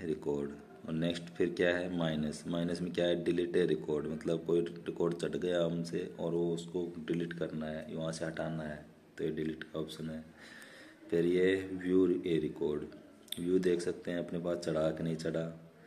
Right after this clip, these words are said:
एडिट हुआ कि नहीं हुआ। फिर ये minus हुआ कि नहीं हुआ,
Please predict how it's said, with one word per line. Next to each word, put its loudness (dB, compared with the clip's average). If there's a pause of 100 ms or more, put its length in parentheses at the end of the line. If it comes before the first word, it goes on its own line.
(280)
एडिट 4
हुआ 4
कि -2
नहीं 0
हुआ। -2 (720)
फिर 2 (280)
ये 2
minus 2
हुआ 2
कि -4
नहीं 0
हुआ, 0